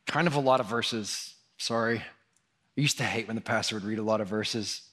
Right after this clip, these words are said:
Really would send me into an A D D coma. But you can follow along, and I'll do the best I can at reading this.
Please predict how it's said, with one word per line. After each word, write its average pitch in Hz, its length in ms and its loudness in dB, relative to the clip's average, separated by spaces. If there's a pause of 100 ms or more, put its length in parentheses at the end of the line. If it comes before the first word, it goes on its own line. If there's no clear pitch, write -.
(140)
Really 113 320 0
would 104 300 -4 (600)
send 127 280 -2
me 123 100 -2
into 117 280 -2
an 107 100 2
A 127 120 2
D 120 120 0
D 120 280 0 (500)
coma. 113 420 0 (1040)
But 147 100 4
you 175 140 6
can 196 100 6
follow 180 320 8
along, 175 480 6 (100)
and 139 240 2
I'll 135 100 6
do 143 120 4
the 135 80 4
best 139 300 4
I 131 40 4
can 135 240 0
at 123 80 -2
reading 131 300 2
this. 127 480 -2